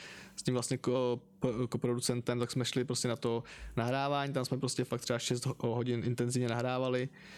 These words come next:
A pak jsme šli třeba na pivo, dali jsme si prostě tři piva a úplně to jako z tebe tak spadne a je takový jako, „Je, prostě máme nahraný další song“, to prostě, eh, tohle bylo o dost jako hezčí pocit pro mě, než, než to, že jsme si pak to už jakoby poslechli a byl jako konec.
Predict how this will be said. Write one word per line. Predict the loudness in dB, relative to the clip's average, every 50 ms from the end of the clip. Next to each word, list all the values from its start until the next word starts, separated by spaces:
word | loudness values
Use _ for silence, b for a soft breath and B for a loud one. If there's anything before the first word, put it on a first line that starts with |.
| B B B B B B B
A | 0 2 2
pak | 2 0 0
jsme | 0 0
šli | 0 2
třeba | 2 2 2 0
na | 0
pivo, | 0 2 2 4 4
dali | 2 2
jsme | 2 0
si | 0 0
prostě | 0 0 0 0 0
tři | 0 0 0
piva | 0 2 2 2 2 2 2
a | 0
úplně | 0 0 0 2
to | 2 2
jako | 0 0 0
z | 0
tebe | 2 2 2
tak | 2 0 -2
spadne | 0 0 0 2 2 2 0 0 0 0 -2 -4 B B B B B B B B -2
a | 0
je | 0
takový | 0 0 0 0 0
jako, | 2 2 2
„Je, | 2 2 2 2 2 0 0 -2
prostě | -2 -2 0 0 0
máme | 0 2 2 0
nahraný | 2 2 0 2 2
další | 2 0 0 0 0
song“, | 0 0 0 0 0 0
to | -2
prostě, | -2 -2 -2 0 0
eh, | 0 0 -2 -2 -2 -2 -2 -2 -2 -4 -6 -6 -6 -8 -10 -10 -10 -12 -12 -4 -2
tohle | 0 2 2 2
bylo | 2 2 2 2
o | 2 2
dost | 2 2 0
jako | 0 0 0
hezčí | 0 0 0 0 0 2 2 2 2
pocit | 2 0 0 0 0 -2 0
pro | 0 0 0
mě, | 2 2 2 2
než, | 2 0 0 0 -2 -2 B B B B B B -2
než | -2 0 0
to, | 0 0 2
že | 2 0
jsme | 0 0 0
si | 0 2 0 2
pak | 0 0 -2 0
to | 0 0
už | 2 2 0
jakoby | 0 0 0 -2 0
poslechli | -2 -2 -2 -2 0 0 0
a | 0
byl | 0 0
jako | 0 -2 -2
konec. | -2 0 0 0 0 0 -2 -2 -4 -6 -8